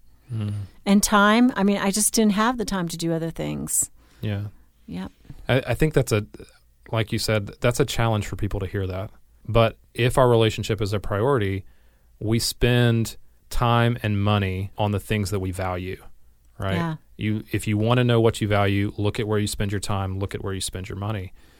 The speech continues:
Speaker 1: And if it's not on your relationship, then that's a problem, right?
Speaker 2: Mm-hmm.
Speaker 1: That's a challenge.
Speaker 2: Mm-hmm. I think so. And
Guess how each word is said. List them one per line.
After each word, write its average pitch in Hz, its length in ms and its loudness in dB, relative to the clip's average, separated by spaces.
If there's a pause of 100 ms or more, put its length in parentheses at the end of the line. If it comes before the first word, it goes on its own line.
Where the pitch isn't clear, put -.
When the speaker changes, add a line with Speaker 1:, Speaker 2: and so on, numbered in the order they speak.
(180)
Speaker 1:
And 107 80 -2
if 104 120 0
it's - 120 -4
not 123 200 6
on 107 120 4
your 104 120 2
relationship, 104 760 0 (460)
then 104 640 2 (320)
that's 120 180 -2
a 131 60 -2
problem, 101 400 0
right? 147 180 -4
Speaker 2:
Mm-hmm. 202 320 2
Speaker 1:
That's 226 160 6
a 117 60 -2
challenge. 120 500 -2
Speaker 2:
Mm-hmm. 202 480 0 (120)
I 202 100 0
think 240 180 2
so. 208 160 2
And 202 320 0